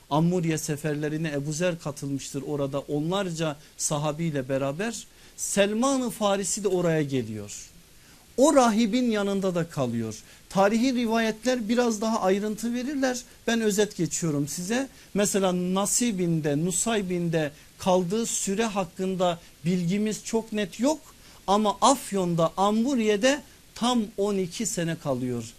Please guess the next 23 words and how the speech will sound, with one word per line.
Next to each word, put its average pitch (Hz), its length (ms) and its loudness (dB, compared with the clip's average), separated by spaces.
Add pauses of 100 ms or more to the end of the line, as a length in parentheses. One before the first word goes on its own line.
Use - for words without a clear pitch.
(100)
Selman-ı 123 480 -4
Farisi. 110 500 -12 (840)
On 294 140 8
iki 254 220 2
yılın 202 260 2
sonunda 151 840 0 (840)
Ammuriye'deki 214 1000 2
rahip 180 400 -4
de 170 80 -2
hastalanıp 170 800 -4
yatağa 156 400 -6
düşünce 151 720 -4 (460)
ona 190 280 -2
da 139 100 -6
aynı 131 280 -2
soruyu 139 380 -6
soruyor. 160 500 -8 (640)
Orada 165 320 -2
o 175 200 -6
rahibin 139 440 -4
söylediği 139 600 -6
söz 147 380 -12
şu: - 240 -14